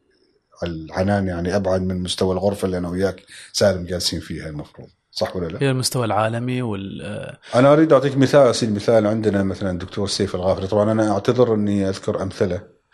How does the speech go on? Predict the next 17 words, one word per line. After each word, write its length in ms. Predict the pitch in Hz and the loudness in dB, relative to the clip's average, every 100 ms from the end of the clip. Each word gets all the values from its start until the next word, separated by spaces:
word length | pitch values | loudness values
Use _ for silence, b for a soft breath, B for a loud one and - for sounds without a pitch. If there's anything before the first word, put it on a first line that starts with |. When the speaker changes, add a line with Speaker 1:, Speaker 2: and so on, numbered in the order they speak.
| B B | B B
Speaker 2:
تفضل، 300 | 170 170 175 | 2 4 4
تفضل 520 | 165 151 139 113 98 | 2 2 2 0 -4
دكتور، 360 | 107 - 147 139 | -4 0 0 0
خذ 200 | - 127 | -2 2
راحتك. 540 | 135 127 156 156 - - | 2 2 -4 -6 -12 -6
Speaker 1:
أ-، 60 | |
Speaker 2:
وهذا 520 | 117 117 110 107 107 110 | -2 0 0 0 4 4
Speaker 1:
أعتذر. 220 | 131 123 | 4 4
Speaker 2:
الحوار 340 | 120 123 135 | 6 6 6
هو 220 | 107 120 | 2 0
حوار 420 | 110 123 127 123 117 | 2 2 4 2 0
مرة 300 | 123 117 107 | -2 2 2
عفوي 440 | 101 110 127 131 | 4 2 2 0
مباشر. 520 | 113 113 127 - 151 | 2 2 2 0 2
Speaker 1:
بارك 240 | 104 90 87 | 2 2 -2
الله. 200 | 90 85 | -4 -4
Speaker 2:
وبالعكس، 580 | 80 143 143 - - | 2 4 4 2 -4